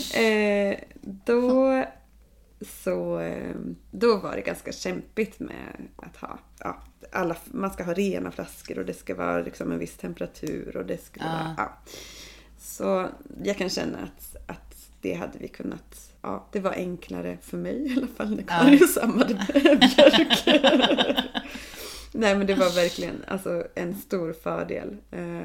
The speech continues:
Speaker 1: att ha maten till hands och också närheten och trösten och så på ett annat sätt. Så nu måste jag ändå säga att jag har en större förespråkare för amning än jag var när jag själv
Speaker 2: När det hände.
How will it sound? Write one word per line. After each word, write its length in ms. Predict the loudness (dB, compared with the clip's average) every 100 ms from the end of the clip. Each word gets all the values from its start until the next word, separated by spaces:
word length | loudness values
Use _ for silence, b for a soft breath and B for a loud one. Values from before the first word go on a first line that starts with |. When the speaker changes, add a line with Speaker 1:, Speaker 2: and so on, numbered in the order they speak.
| -12
Speaker 1:
att 160 | -14 -12
ha 380 | -10 -8 -10 -16 -20 _
maten 720 | -14 -8 -8 -8 -12 -10 -10
till 160 | -10 -10
hands 420 | -10 -12 -12 -10
och 200 | -10 -8
också 440 | -10 -12 -10 -12 -10
närheten 920 | -10 -8 -8 -10 -10 -14 -14 -10 -8
och 380 | -10 -14 _ -20 -20 _ _ _ -20 -14
trösten 720 | -14 -12 -14 -14 -14 -14 -14
och 100 | -14
så 120 | -16 -18
på 220 | -18 -18
ett 160 | -16
annat 240 | -16 -16 -20
sätt. 160 | -20 -20 -12
Så 160 | -4
nu 200 | -2 0
måste 240 | -2 -2 -4
jag 100 | -6
ändå 200 | -6 -8
säga 320 | -8 -6 -6
att 120 | -6
jag 120 | -6
har 200 | -6 -10 b b b b _
en 180 | -8 -8
större 340 | -4 -2 -2
förespråkare 800 | -4 -6 -6 -10 -10 -8 -8 -10 -14 _
för 220 | -10 -8
amning 360 | -6 -4 -6 -6
än 200 | -6 -6
jag 120 | -6
var 300 | -8 -10 -12 -14 _ _ _
när 140 | -8 -6
jag 80 |
själv 240 | -4 -4 -2
Speaker 2:
När 80 | -4
det 60 |
hände. 360 | -6 -8 -10